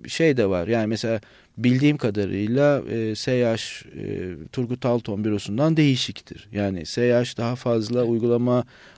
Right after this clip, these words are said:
ağırlıklı bir proje düzeninin içindedir. Turgut Alton da öyle. Bunlar ortak özellikleri ama mesela Turgut Alton, e,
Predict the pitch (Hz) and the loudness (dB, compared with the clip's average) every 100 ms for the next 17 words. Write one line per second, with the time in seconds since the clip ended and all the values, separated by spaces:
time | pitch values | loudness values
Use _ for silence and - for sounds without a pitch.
0 | - 113 107 107 104 - 107 104 - 117 | -12 -4 -2 0 -2 -4 -6 -6 -6 -4
1 | 104 95 98 95 92 92 92 87 - 87 | -4 -6 -4 -4 -4 -4 -6 -6 -8 -6
2 | 92 90 127 - 120 123 139 131 127 113 | -6 -6 -6 -6 -6 0 4 4 2 -2
3 | 98 92 98 90 85 107 120 107 117 113 | -2 -2 -2 -2 -2 -4 -2 0 2 2
4 | 107 131 123 104 98 85 85 - 92 110 | 0 -4 -4 -4 -4 -6 -6 -8 -6 -2
5 | 131 120 117 - - - - 98 123 120 | 0 0 -2 -8 -20 -14 -10 -6 -4 -4
6 | 123 127 127 127 127 127 131 - - _ | -2 0 0 0 -4 -6 -8 -20 -20 _
7 | _ - 110 107 101 101 92 | _ -4 -2 -2 -2 -4 -6